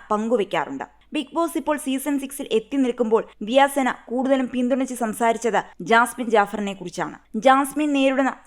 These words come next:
സൈബർ ആക്രമണങ്ങളാണ് ഇതിന് കാരണം. ഇപ്പോഴും ജാസ്മിനെക്കുറിച്ച് സംസാരിക്കുകയാണ് ദിയ, മൈൽസ്റ്റോൺ മേക്കേഴ്സിന് നൽകിയ പ്രതികരണത്തിലൂടെ. ആറാം സീസണിലെ പാറ്റേൺ തനിക്കിഷ്ടപ്പെട്ടില്ലെന്നാണ് ദിയ പറയുന്നത്. തമ്മിൽ ഭേദമെന്ന് തോന്നിയ മത്സരാർത്ഥിയാണ് ജാസ്മിൻ.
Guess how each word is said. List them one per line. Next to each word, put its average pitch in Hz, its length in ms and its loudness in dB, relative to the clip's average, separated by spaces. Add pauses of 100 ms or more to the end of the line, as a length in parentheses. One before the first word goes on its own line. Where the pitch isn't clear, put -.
സൈബർ 254 420 4
ആക്രമണങ്ങളാണ് 247 880 2
ഇതിന് 190 240 -4
കാരണം. 151 540 -4 (120)
ഇപ്പോഴും 294 500 0
ജാസ്മിനെക്കുറിച്ച് 254 720 2 (120)
സംസാരിക്കുകയാണ് 233 1000 0
ദിയ, 170 220 -4 (200)
മൈൽസ്റ്റോൺ 262 640 4
മേക്കേഴ്സിന് 240 520 0
നൽകിയ 202 280 0 (100)
പ്രതികരണത്തിലൂടെ. 196 720 -4 (240)
ആറാം 320 400 6
സീസണിലെ 302 520 0
പാറ്റേൺ 262 680 2
തനിക്കിഷ്ടപ്പെട്ടില്ലെന്നാണ് 247 1040 0
ദിയ 196 220 2 (140)
പറയുന്നത്. 165 460 -2 (280)
തമ്മിൽ 269 320 6 (100)
ഭേദമെന്ന് 269 520 2
തോന്നിയ 247 260 2
മത്സരാർത്ഥിയാണ് 226 920 0
ജാസ്മിൻ. 160 400 -2